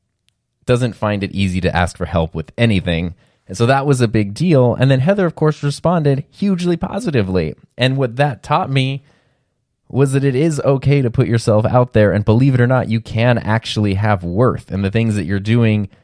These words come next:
not only can be worthwhile, but can be interesting to other people. Because then when Heather came and saw, like, my classroom and my program, she was blown away by it. And that's, and then she saw the studio that I had just built,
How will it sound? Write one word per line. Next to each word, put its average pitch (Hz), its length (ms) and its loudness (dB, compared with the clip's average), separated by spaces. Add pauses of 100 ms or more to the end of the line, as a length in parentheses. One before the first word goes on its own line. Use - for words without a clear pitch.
(140)
not 123 220 2
only 123 300 2
can 104 220 0
be 92 100 0
worthwhile, 120 640 2
but 104 160 -4
can 113 140 0
be 110 220 -2
interesting 113 680 -2
to 95 140 -2
other 110 200 2
people. 120 360 0
Because 95 340 -2
then 113 140 2
when 104 120 0
Heather 110 260 -2
came 113 300 -2
and 95 120 -2
saw, 101 300 2
like, 95 160 -2
my 80 100 -16
classroom 135 600 -2
and 95 100 0
my 80 100 -2
program, 131 520 2
she 101 140 -8
was 95 100 -4
blown 185 260 0
away 190 180 2
by 135 180 4
it. 101 80 0
And 95 100 -2
that's, - 420 -4
and 113 100 -4
then 104 80 0
she 98 200 -8
saw 98 180 -2
the 90 120 -4
studio 147 400 0
that 131 100 0
I 123 60 4
had 117 120 0
just 113 220 -8
built, 120 360 0